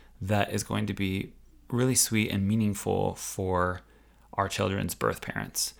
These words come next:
And so this is a moment that you'll want to think about a lot, uh, before it happens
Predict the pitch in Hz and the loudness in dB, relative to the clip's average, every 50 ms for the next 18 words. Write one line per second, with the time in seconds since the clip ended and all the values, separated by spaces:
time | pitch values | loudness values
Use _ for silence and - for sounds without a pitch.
0 | - - - - - - - - 113 107 - - 113 104 101 98 95 131 131 - | -20 -20 -20 -20 -20 -8 -2 0 2 4 6 6 6 6 6 4 4 2 4 4
1 | 196 180 135 139 127 120 120 120 117 117 117 113 - - 110 104 101 98 - - | 6 6 6 6 6 6 8 8 6 6 4 2 4 6 8 8 8 6 4 -2
2 | - - - - - - 104 107 104 101 101 101 101 101 98 101 - - - - | -8 -12 -14 -14 -8 0 4 6 6 6 6 4 2 2 2 0 -2 -4 -2 2
3 | 98 95 95 95 92 92 92 92 90 92 - - - - _ _ - - _ _ | 2 4 4 2 2 0 0 -2 -4 -8 -12 -20 -20 -20 _ _ -20 -20 _ _
4 | - - - - - - - 120 117 - 107 95 95 92 - - - 95 92 90 | -20 -20 -20 -16 -4 0 2 2 2 2 2 4 4 4 4 4 2 2 2 2
5 | 87 80 - - - - - - - - _ - - - 104 92 90 92 90 - | 2 0 0 -2 -6 -12 -12 -12 -14 -20 _ -18 -12 -8 -6 -4 -4 -4 -6 -2
6 | - 110 50 50 - - - 98 - - - 104 113 120 - - | 0 0 2 2 0 -2 -4 -4 -4 -2 -2 0 0 0 0 -2